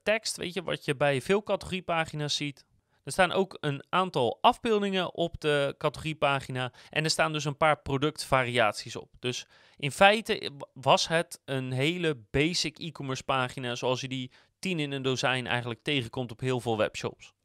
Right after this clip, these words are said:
Wat wel tof was, is dat deze pagina twee hele prachtige backlinks had. En eentje, die was echt extreem gerelateerd. Dus zo gerelateerd als het maar kan. Dus laat ik even zeggen dat wij, eh,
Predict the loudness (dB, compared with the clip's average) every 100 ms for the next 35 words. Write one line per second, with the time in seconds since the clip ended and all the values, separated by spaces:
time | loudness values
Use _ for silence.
0 | _ -10 -2 2 4 4 2 0 2 0
1 | 0 -4 -2 -2 2 2 2 0 0 0
2 | 0 -2 -2 -6 -6 -6 -8 _ _ -10
3 | 2 2 2 -4 -12 _ 0 2 4 0
4 | 2 2 2 -2 -2 2 2 2 -2 0
5 | 0 0 _ _ _ -20 -20 _ -6 -4
6 | 2 2 2 -4 -4 -4 -8 _ _ -12
7 | -6 -2 -2 0 -2 -2 -6 -2 0 0
8 | -2 0 0 0 -2 0 0 0 -2 -6
9 | -10 _ _ _ _ _ _ 0 0 0
10 | -6 0 2 2 -2 -2 0 0 0 0
11 | 0 -2 -2 0 -2 -2 _ _ _ _
12 | -20 -8 0 2 2 0 -2 -2 0 0
13 | 2 0 0 -2 0 2 2 2 -4 -2
14 | -2